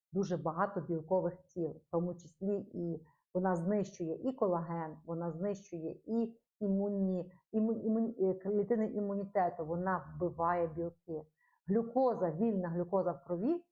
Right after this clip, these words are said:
для вас повинна асоціюватися з дівчи-, ну, з людиною, яка має топірець. І тільки всіх, кого вона бачить, особливо білкові тіла,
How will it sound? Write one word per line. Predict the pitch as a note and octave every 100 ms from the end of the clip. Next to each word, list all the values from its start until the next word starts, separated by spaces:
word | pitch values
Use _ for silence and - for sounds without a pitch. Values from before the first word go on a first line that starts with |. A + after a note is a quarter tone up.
| _ F#3
для | F#3+
вас | G3+ G3
повинна | F3+ F3+ -
асоціюватися | - - F3 F3 E3+ G3+ C4 A#3+ - D#3+ D#3+
з | D3+ F#3+ F#3+ - - _ _ -
дівчи-, | F3+ C#4+ - -
ну, | F#3+ D#3+
з |
людиною, | F3+ F#3 C#4 E4+ A#3
яка | F#3 F#3 G#3
має | F#3+ G#3+ A3 F3+ E3 - _
топірець. | G3+ G3 G#3 G3 E3+ - - -
І |
тільки | - C4+ B3 A3+
всіх, | - C4 -
кого | G#3 F#3+
вона | F#3+ G3+
бачить, | G#3 G3 -
особливо | - G3 G3 F3+
білкові | G3+ G3 G3+ F3+
тіла, | F3+ A#3